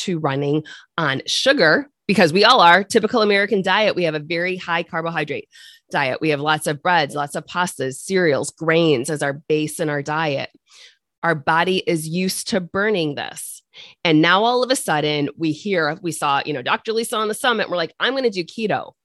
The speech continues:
And tomorrow you cut your carbs to less than twenty grams of carbs, which is what a typical keto guideline will say, you're gonna be miserable. There are so many things. I don't know how far you wanna go down the, like,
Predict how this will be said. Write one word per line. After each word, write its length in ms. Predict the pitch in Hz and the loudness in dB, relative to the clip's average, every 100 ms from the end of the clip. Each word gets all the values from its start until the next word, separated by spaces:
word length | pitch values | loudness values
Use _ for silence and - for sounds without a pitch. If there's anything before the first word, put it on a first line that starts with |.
| _ - - | _ -20 -4
And 160 | 180 180 | -2 -2
tomorrow 440 | - 185 196 233 | 0 0 2 2
you 140 | 247 | 0
cut 220 | 190 214 - | -2 -4 -2
your 100 | 170 | -6
carbs 380 | - 214 185 | -2 0 0
to 80 | - | -4
less 200 | 165 165 | -6 -4
than 120 | - | -4
twenty 300 | 151 185 196 | -6 -4 -2
grams 260 | 196 196 196 | 0 0 -2
of 100 | 160 | -4
carbs, 420 | - 208 165 143 | -6 -2 0 0
which 120 | 160 156 | -4 -10
is 120 | 156 | -4
what 180 | 151 - | -4 -4
a 20 | |
typical 400 | - 175 180 180 | -8 -8 -4 -4
keto 320 | - 165 147 | -2 -2 -2
guideline 400 | 147 143 143 139 | 0 -2 -2 -4
will 120 | 135 | -6
say, 360 | - 196 175 156 - - - | -4 0 2 0 -8 -20 -6
you're 100 | 190 | -2
gonna 160 | 220 | -2
be 200 | 190 165 | -2 -2
miserable. 1000 | 156 143 147 156 151 147 131 139 - - _ _ _ _ - - | 0 0 0 0 -2 -8 -8 -8 -12 -12 _ _ _ _ -20 -8
There 140 | - 180 | 4 4
are 40 | |
so 320 | 160 - 214 | 4 2 4
many 180 | 226 226 | 6 4
things. 280 | 226 165 151 | 4 2 4
I 40 | |
don't 100 | 160 | 2
know 60 | - | 2
how 240 | 165 170 | 0 0
far 220 | 160 - 156 | 0 -2 -2
you 140 | 151 | -2
wanna 180 | 147 143 | -2 -4
go 160 | 147 | -4
down 420 | 147 143 139 147 151 | -4 -2 -2 -2 -4
the, 380 | 156 147 135 117 - | -4 -4 -4 -4 -6
like, 240 | 151 - | -10 -10